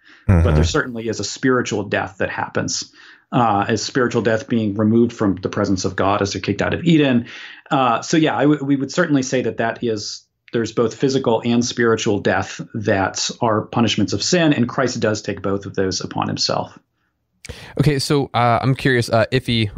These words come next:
Speaker 3: uh, is a, a regular, uh, viewer of ours. He, he saw that you were coming on, and he, he really likes your content, so he asked me a couple questions. One of them was really interesting. Um, is a Lutheran doctrine of election, is it, is the same as Calvinism,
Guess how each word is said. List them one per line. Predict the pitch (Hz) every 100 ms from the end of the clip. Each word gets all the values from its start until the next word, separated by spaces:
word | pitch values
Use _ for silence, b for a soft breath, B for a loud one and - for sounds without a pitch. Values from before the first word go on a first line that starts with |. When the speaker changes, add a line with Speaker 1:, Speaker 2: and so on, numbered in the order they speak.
| 110
Speaker 3:
uh, | 107 107 -
is | 101
a, | -
a | 104
regular, | 104 104 101 98 -
uh, | 107 104
viewer | 98 104 101
of | 101
ours. | 98 104
He, | 113 104
he | 107
saw | - 107
that | 101
you | 95
were | 98
coming | 104 98 101
on, | 95 98
and | 101
he, | 113
he | 107
really | 104 95
likes | 98
your | 107
content, | - 101 101 104 -
so | 113
he |
asked | 104 117
me | 110
a |
couple | 98 104 98
questions. | 104 104 - 95 101
One | 107
of | 110
them | 104
was | 98
really | 104 85
interesting. | 101 98 95 90 95 B B B
Um, | - 101 98 98 -
is | 113
a | 113
Lutheran | 113 143 160 165 160
doctrine | 110 107 - 127
of | 107
election, | 101 104 - 85 82
is | 98
it, | 123
is | 147 135
the |
same | 117 - 110 113
as | 104
Calvinism, | - - 107 131 147 165 170